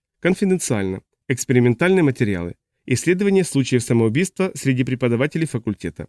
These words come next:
Карнут накрыл бумаги рукой, прервав врача, который пытался объяснить,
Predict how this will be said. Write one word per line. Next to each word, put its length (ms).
Карнут 340
накрыл 320
бумаги 320
рукой, 380
прервав 400
врача, 380
который 340
пытался 420
объяснить, 400